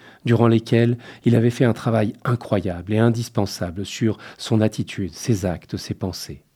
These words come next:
Lorsqu'il était enfin retourné à Bias, ses parents l'avaient accueilli les bras ouverts, comme s'il s'était quitté la veille. Ils avaient passé de longues heures à discuter.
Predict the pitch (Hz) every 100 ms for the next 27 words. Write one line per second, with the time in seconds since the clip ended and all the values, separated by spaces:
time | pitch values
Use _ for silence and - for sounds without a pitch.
0 | _ _ _ _ _ _ _ _ _ _
1 | _ _ _ _ _ - 98 - 120 117
2 | 113 113 - 131 107 - 104 110 98 87
3 | 110 113 165 - - _ _ _ _ _
4 | - - 110 117 98 117 160 107 101 117
5 | 117 113 101 123 101 95 101 104 95 82
6 | 65 - - _ _ _ _ _ _ _
7 | - 196 190 196 - 135 131 135 117 101
8 | 90 85 87 85 _ _ _ _ _ _
9 | _ _ _ _ - 127 117 113 110 117
10 | - 113 110 107 139 151 120 120 117 95
11 | 98 - - - 95